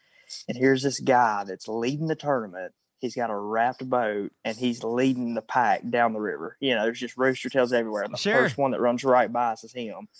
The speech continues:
Speaker 1: And he just looks and, like, hits this cool dude wave, and I'm like,
Speaker 2: <laughs>
Speaker 1: "Oh, my God, I want, that's it. That's what I
Speaker 2: <laughs>
Speaker 1: was
Speaker 2: That's what
Speaker 1: meant
Speaker 2: I'm
Speaker 1: to
Speaker 2: doing.
Speaker 1: do." You know, I'm like, "I
Speaker 2: That's
Speaker 1: want
Speaker 2: awesome.
Speaker 1: to be that guy."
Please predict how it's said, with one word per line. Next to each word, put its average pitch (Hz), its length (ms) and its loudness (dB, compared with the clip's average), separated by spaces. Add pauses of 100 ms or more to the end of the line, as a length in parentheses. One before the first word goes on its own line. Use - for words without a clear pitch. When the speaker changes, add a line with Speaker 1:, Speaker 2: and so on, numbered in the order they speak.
(380)
Speaker 1:
And 120 100 -8
he 135 120 -2
just 131 220 -4
looks 127 500 4
and, 123 80 -6
like, 117 220 -4
hits - 240 -6
this 117 200 -2
cool 139 340 2
dude 131 280 0
wave, 123 520 0
and 113 120 -8
I'm 110 160 -6
like, 98 340 -6
Speaker 2:
<laughs> - 460 -12
Speaker 1:
"Oh, 117 140 2
my 107 200 -2 (160)
God, 107 480 -2 (100)
I 117 140 2
want, 120 420 -2 (200)
that's - 280 2
it. 92 260 -8 (120)
That's 233 380 2
what 254 180 8
I 240 60 8
Speaker 2:
<laughs> - 0 -
Speaker 1:
was - 100 8
Speaker 2:
That's 214 200 0
what 196 120 0
Speaker 1:
meant 175 100 2
Speaker 2:
I'm 208 200 2
Speaker 1:
to 175 60 0
Speaker 2:
doing. 147 580 -2 (200)
Speaker 1:
do." 160 60 -18 (240)
You 131 280 2
know, 113 220 0
I'm 117 160 -6
like, 107 220 -8
"I 139 100 -2
Speaker 2:
That's 131 160 -6
Speaker 1:
want 127 160 4
Speaker 2:
awesome. 135 220 2
Speaker 1:
to 120 140 0
be 107 160 -4 (360)
that 117 360 2
guy." 95 440 -4